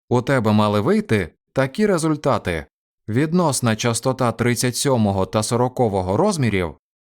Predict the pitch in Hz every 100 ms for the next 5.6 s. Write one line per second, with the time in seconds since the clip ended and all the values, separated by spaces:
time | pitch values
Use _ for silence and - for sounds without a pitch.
0 | _ - 104 113 107 101 117 131 156 -
1 | 160 - 104 87 73 - _ _ _ 123
2 | 127 120 107 120 214 - 139 107 87 73
3 | _ _ _ _ - - 113 107 135 175
4 | 175 175 160 - 131 127 117 107 113 123
5 | 151 185 151 - 95 78